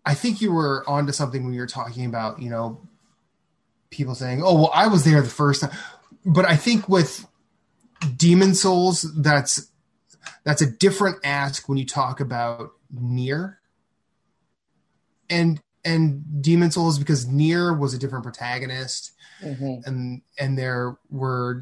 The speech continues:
Speaker 1: there were reasons for that protagonist at the time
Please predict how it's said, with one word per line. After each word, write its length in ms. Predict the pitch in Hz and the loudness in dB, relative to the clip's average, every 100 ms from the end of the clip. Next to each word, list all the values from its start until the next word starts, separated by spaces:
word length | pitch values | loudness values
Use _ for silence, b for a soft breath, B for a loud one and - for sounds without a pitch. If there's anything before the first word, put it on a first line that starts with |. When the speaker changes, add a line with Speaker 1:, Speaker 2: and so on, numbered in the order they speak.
| - | -8
Speaker 1:
there 220 | 143 147 | 2 4
were 100 | 143 | 4
reasons 720 | 135 151 160 139 147 139 123 | 4 4 4 4 2 2 -2
for 400 | - - 143 147 | -8 -6 -2 0
that 220 | 165 160 160 | 0 -2 -4
protagonist 640 | 185 175 175 175 180 175 | -6 -2 0 0 -4 -4
at 100 | 170 | -6
the 60 | 175 | -8
time 600 | - 170 165 180 202 | -6 -4 -2 -2 -6